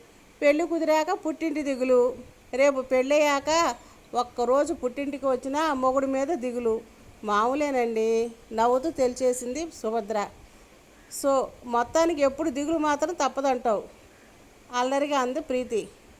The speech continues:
"కీర్తి, అలా మౌనంగా ఉన్నావేమిటమ్మా?" అడిగాడు తండ్రి.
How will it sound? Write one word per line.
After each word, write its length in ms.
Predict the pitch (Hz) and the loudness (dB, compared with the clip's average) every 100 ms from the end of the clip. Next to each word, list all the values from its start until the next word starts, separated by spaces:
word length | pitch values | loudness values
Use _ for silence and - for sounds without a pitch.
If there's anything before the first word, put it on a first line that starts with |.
| - - - - | -20 -20 -20 -16
"కీర్తి, 640 | 240 269 262 262 294 294 226 202 - 240 | -6 -6 -4 -4 -2 0 -2 -4 -14 -4
అలా 200 | 240 254 | 0 2
మౌనంగా 520 | 254 262 320 381 339 | 2 2 2 4 4
ఉన్నావేమిటమ్మా?" 1080 | 269 269 277 262 247 240 220 226 247 277 277 | 4 2 0 0 0 -2 0 0 0 0 -2
అడిగాడు 360 | 226 240 262 277 | -2 -2 0 0
తండ్రి. 400 | 277 233 220 | 0 -2 -2